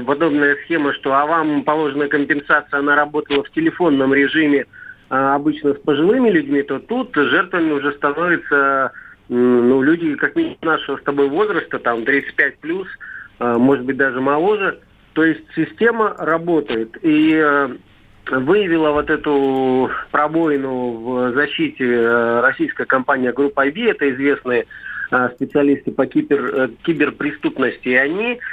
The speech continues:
отправили в Zoom, э, официальное письмо с, с просьбой исправить эту ошибку, потому что э, платформа оставляет вот,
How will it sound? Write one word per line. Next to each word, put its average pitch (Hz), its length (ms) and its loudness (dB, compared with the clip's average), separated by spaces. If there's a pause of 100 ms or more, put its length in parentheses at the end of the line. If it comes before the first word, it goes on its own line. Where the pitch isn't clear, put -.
(180)
отправили 185 640 0
в 131 160 -2
Zoom, 175 480 2
э, 139 220 2
официальное 170 520 0
письмо 160 640 2
с, - 260 -8
с 131 440 2
просьбой 151 480 2
исправить 143 480 0
эту 131 200 -4
ошибку, 185 400 -4
потому 127 360 0
что 131 260 0 (500)
э, 110 400 4
платформа 147 540 2
оставляет 135 580 -2
вот, 120 220 -8